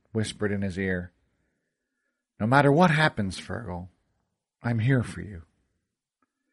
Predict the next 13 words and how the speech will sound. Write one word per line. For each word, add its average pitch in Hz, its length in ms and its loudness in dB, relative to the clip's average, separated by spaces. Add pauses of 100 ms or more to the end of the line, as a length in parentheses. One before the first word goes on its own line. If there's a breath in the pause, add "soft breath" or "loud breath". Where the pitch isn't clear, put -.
(400)
"And 127 160 2
I 156 180 8
for 147 200 2
you, 104 360 0
Connor," 95 480 -8
he 113 140 -4
replied 107 500 -2
and 90 180 -8 (480)
slapped 127 440 -4
me 117 80 -2
on 98 160 -4
the 92 60 -4
back. 95 480 -4